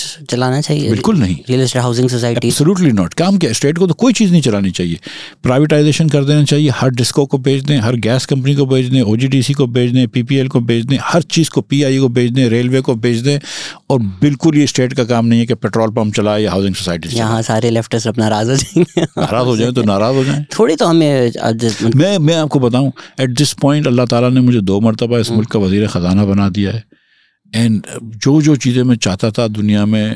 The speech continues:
Speaker 2: زندگی کے اندر آسائش مل سکتی تھی، وہ اللہ نے مجھے دی ہے، عزت دی ہے۔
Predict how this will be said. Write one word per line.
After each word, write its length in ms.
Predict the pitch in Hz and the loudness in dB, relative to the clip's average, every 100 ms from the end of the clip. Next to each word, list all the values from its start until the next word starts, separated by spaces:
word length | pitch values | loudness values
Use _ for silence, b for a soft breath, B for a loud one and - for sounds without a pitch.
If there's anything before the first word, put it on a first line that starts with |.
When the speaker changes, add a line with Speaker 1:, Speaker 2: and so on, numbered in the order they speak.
| 98 | -6
Speaker 2:
زندگی 460 | 98 92 98 104 107 | -4 -2 -2 -2 -4
کے 100 | 104 | -2
اندر 160 | 98 95 98 - | -2 -2 -6 -6
آسائش 500 | - - 92 98 - | -8 -4 -2 -4 -2
مل 100 | 95 | -4
سکتی 360 | - 101 - 95 | -2 -6 -4 -2
تھی، 100 | 95 | -2
وہ 180 | 90 | -2
اللہ 200 | 82 85 87 | -2 -4 -2
نے 80 | 92 | 0
مجھے 240 | 90 87 | 0 -2
دی 240 | 80 95 | -2 -2
ہے، 40 | 95 | -2
عزت 300 | 85 98 92 | -2 -6 -2
دی 160 | |
ہے۔ 60 | 98 | -2